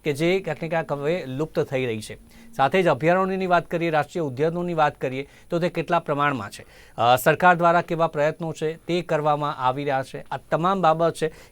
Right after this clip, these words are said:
કે જેના પર આજે આપણે ખાસ ચર્ચા કરવાના છીએ. અને ચર્ચા સાથે હાલ મહેમાન પણ જોડાઈ ગયા છે, તેમની સાથે આપણે ચર્ચાની શરૂઆત કરીશું કે જાગૃતિ માટે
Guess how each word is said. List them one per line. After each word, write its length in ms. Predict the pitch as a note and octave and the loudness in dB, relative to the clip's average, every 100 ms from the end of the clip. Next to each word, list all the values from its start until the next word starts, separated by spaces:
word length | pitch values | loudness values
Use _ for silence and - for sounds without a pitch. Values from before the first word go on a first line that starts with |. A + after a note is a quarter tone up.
| - | 0
કે 80 | |
જેના 240 | C#3 C#3 D3+ | 4 6 6
પર 180 | D#3 D#3 | 4 2
આજે 300 | B2+ B2 D3 | 2 4 4
આપણે 280 | C3+ D3 | 4 0
ખાસ 400 | C#3 C3 D3+ - - | 0 4 2 2 -2
ચર્ચા 340 | C3 - D3+ | -2 2 0
કરવાના 480 | - C3 B2 A#2+ G#2+ | 0 0 4 2 0
છીએ. 220 | - A2+ - - - - | -8 -10 -12 -20 -18 -6
અને 200 | A#2+ B2+ | 0 2
ચર્ચા 320 | D3+ D3 F3+ | 4 6 6
સાથે 380 | E3+ E3 F3 F#3 | 8 6 6 2
હાલ 460 | C3 C3+ D3+ D#3+ - - - - | 4 8 10 8 2 -14 -20 -14
મહેમાન 340 | B2 C#3 D3+ E3+ | -2 4 6 6
પણ 140 | F3 | 4
જોડાઈ 220 | D3 D#3 | 2 2
ગયા 180 | E3 D#3 | 2 0
છે, 140 | D3+ | 0
તેમની 300 | F3+ C#3+ D3+ | -6 -6 -4
સાથે 320 | D3+ C#3+ C3+ C#3 | -4 -4 -4 -4
આપણે 160 | C#3 | -4
ચર્ચાની 360 | C3 C3 D3 D3 | -4 -4 -4 -6
શરૂઆત 400 | - C3+ D#3 D3 | -6 -2 0 0
કરીશું 360 | D3 C#3 F3 | -4 -6 -6
કે 80 | D#3+ | -6
જાગૃતિ 420 | B2+ B2+ C3 D3 | -2 -2 -2 -8
માટે 340 | D3 C#3 D#3 | -6 -4 -4